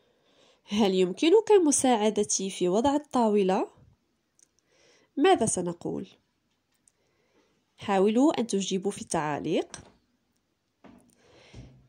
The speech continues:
Can you help me set the table?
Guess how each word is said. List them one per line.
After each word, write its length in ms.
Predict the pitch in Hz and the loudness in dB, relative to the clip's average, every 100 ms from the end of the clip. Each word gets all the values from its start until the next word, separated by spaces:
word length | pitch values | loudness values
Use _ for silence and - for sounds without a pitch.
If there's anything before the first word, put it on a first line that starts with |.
| _ - | _ 0
Can 180 | 277 233 | 2 4
you 140 | 240 | 4
help 300 | - 311 381 | 4 2 0
me 200 | - 480 | 2 0
set 320 | 453 - 311 262 | 2 2 2 2
the 100 | 269 | 0
table? 840 | - 254 214 202 208 247 403 _ | 2 2 2 2 0 0 -2 _